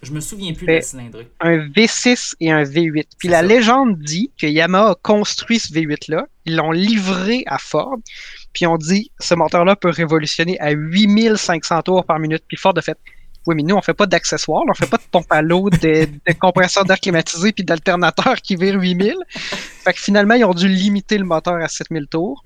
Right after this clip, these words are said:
Speaker 1: Ah, mon
Speaker 2: Il y a eu
Speaker 1: Dieu.
Speaker 2: aussi le deux Z Z G E, qui est le moteur des Celica
Speaker 1: Oui, le moteur de
Speaker 2: G T S,
Speaker 1: compagnie d'épicerie.
Speaker 2: Vibe G T, de ma Corolla X R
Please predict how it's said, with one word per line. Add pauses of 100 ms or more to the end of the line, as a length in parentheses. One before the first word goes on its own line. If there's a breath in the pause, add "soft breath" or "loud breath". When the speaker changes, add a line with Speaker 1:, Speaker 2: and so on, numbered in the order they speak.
Speaker 1:
Ah,
mon
Speaker 2:
Il
y
a
eu
Speaker 1:
Dieu.
Speaker 2:
aussi
le
deux
Z
Z
G
E,
qui
est
le
moteur
des
Celica
Speaker 1:
Oui,
le
moteur
de
Speaker 2:
G
T
S,
Speaker 1:
compagnie
d'épicerie. (120)
Speaker 2:
Vibe
G
T,
de
ma
Corolla
X
R